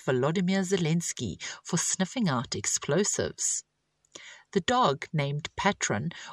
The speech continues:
was trained to sniff out explosives that were left behind by the Russian army.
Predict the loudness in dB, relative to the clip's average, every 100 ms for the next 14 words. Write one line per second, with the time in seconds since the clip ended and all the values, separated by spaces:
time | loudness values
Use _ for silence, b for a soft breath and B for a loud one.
0 | B -2 0 2 2 0 0 0 0 -2
1 | 2 2 2 0 0 -2 2 2 2 0
2 | -2 -2 -4 -2 -2 0 0 0 0 0
3 | -4 0 0 0 0 0 0 0 2 2
4 | 2 2 2 2 0 -6